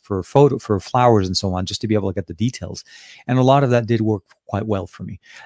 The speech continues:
The autofocusing on this is ridiculously good. Um, but I didn't do macro. So I think, I'm, I'm assuming that's what you meant. You meant macro photography specifically. Um, so yeah, Vika-, so D T S conference, still talking with Vikash.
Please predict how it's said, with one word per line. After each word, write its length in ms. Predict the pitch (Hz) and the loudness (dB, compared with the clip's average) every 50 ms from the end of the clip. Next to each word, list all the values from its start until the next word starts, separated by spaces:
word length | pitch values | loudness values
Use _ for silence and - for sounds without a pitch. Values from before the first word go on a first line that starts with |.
| - | -2
The 100 | - - - | 0 4 6
autofocusing 640 | 139 143 151 147 - 147 143 127 139 - - 127 117 | 6 8 8 6 6 6 4 6 4 2 4 4 4
on 120 | 113 110 | 4 4
this 180 | 107 - - 101 | 4 2 0 -2
is 120 | 90 87 | -4 -2
ridiculously 640 | 101 98 92 104 104 - 104 95 92 - - 95 87 | -2 -2 0 0 0 0 -2 -4 -4 -4 -6 -6 -6
good. 260 | - - - - - _ - - - _ _ - | -4 -6 -6 -8 -10 _ -20 -20 -20 _ _ -6
Um, 260 | - 50 50 50 - _ _ _ _ _ - | -4 -4 -4 -6 -10 _ _ _ _ _ -2
but 180 | 131 139 123 | 2 4 6
I 80 | 131 127 | 6 6
didn't 300 | 123 139 123 135 127 113 | 6 6 6 6 4 4
do 420 | - 123 120 113 110 113 117 - - | 6 6 6 8 6 6 4 2 -2
macro. 520 | - 120 110 90 82 - - - - - - | 0 2 2 2 0 -2 -6 -8 -8 -8 -6
So 140 | - - 120 107 | -2 0 2 2
I 100 | 110 110 | 4 4
think, 200 | - 143 131 - - | 4 4 2 2 4
I'm, 160 | 120 117 127 | 4 6 6
I'm 160 | 147 139 123 | 6 6 4
assuming 360 | 123 - - 180 175 175 160 | 4 4 4 6 6 8 8
that's 200 | 139 139 - - | 6 6 4 4
what 100 | 156 147 | 2 2
you 100 | 131 120 | 4 4
meant. 340 | 117 117 127 165 170 - - | 4 6 4 4 2 0 0
You 80 | 110 107 | 2 2
meant 200 | 110 107 - - | 2 2 2 0
macro 300 | 104 104 104 - 120 104 | 0 0 0 0 -2 -2
photography 480 | - 110 104 107 107 98 101 98 107 | -2 -2 -2 -2 -2 -2 -4 -6 -6
specifically. 720 | - - - - - - 95 - - - - 107 - 80 _ _ - - _ _ _ _ _ _ _ _ _ _ _ | -6 -8 -10 -8 -6 -6 -6 -6 -8 -10 -8 -8 -8 -8 _ _ -20 -20 _ _ _ _ _ _ _ _ _ _ _
Um, 500 | - 120 113 113 110 107 101 101 107 - - _ _ _ _ _ _ _ _ _ _ _ _ - | 2 4 6 6 6 6 4 2 0 -2 -6 _ _ _ _ _ _ _ _ _ _ _ _ -2
so 140 | - - 143 | 4 6 6
yeah, 240 | 143 139 156 165 123 | 8 8 8 8 8
Vika-, 420 | - 117 - - - - 113 104 | 6 2 0 0 0 2 0 0
so 220 | - - 117 - | 0 0 0 0
D 160 | 123 98 120 123 | 0 0 0 0
T 100 | - 131 | 2 0
S 120 | 113 - | -2 0
conference, 400 | - 120 117 107 - - - - | 0 -2 -2 -2 -4 -8 -14 -12
still 160 | - 127 120 | -10 -8 -6
talking 280 | - 123 117 - 117 113 | -4 -4 -4 -2 -2 -2
with 140 | 110 104 95 | -2 -2 -4
Vikash. 500 | 107 - - 107 104 104 101 - - | -4 -4 -2 -2 0 0 -2 -4 -8